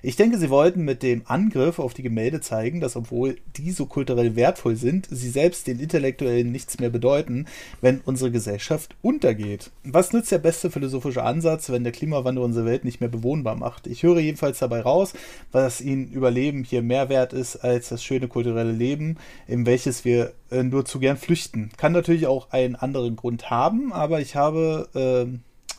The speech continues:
aber das habe ich mir aus dieser Protestform mitgenommen. Hatte ich das nicht sogar in der Podcast-Folge kurz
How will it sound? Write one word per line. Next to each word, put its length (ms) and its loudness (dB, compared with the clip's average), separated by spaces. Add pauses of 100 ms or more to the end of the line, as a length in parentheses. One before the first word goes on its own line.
(200)
aber 340 4
das 220 -6
habe 160 2
ich 100 -10
mir 140 0
aus 200 0
dieser 260 0
Protestform 760 -4
mitgenommen. 460 -6 (340)
Hatte 200 0
ich 80 2
das 180 8
nicht 140 4
sogar 340 4
in 100 0
der 80 2
Podcast-Folge 760 0
kurz 480 -4